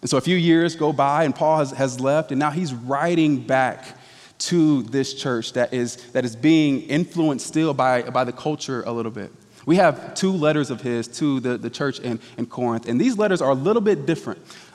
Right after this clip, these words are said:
Um, they're li-, they're different in, in tone and, and in tenor, um, but they're also different in, in function. As I said, the, the church was still being influenced by some of the cultural norms,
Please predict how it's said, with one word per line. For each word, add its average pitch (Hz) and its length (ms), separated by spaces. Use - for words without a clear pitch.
Um, 117 360
they're 143 120
li-, 170 280
they're 147 120
different 220 480
in, 143 480
in 120 160
tone 185 640
and, 123 260
and 117 100
in 117 80
tenor, 180 460
um, 117 180
but 135 80
they're 165 120
also 202 180
different 156 400
in, 123 300
in 123 100
function. 120 500
As 160 120
I 156 40
said, 156 180
the, 131 120
the 120 120
church 196 340
was 143 100
still 175 240
being 151 300
influenced 147 360
by 135 60
some 180 180
of 170 40
the 143 80
cultural 160 420
norms, 131 540